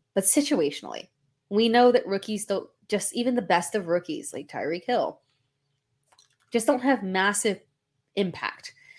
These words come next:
as a rookie with the Chiefs. But what we've seen from Rice this year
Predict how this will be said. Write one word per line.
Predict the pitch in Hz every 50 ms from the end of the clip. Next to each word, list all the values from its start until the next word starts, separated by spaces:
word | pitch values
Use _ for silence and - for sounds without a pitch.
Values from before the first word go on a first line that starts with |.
| _ _ _ _ _ _ _ _ _
as | - 170 175 170 170 170 160 160 165 151 - -
a | 165 156
rookie | 156 151 170 160 - - 156 151 151 147 147 143 -
with | 160 151 147 160 160 156 -
the | - 151
Chiefs. | - - - - - - - - - _ - - - _ _
But | - 202 190
what | 202 247 302 - -
we've | - 403 427 440
seen | - - - 196 190 220 247 254 262
from | - - 214 180 165
Rice | 151 139 127 147 208 - -
this | - 262 277 - - -
year | 302 320 320 330 330 330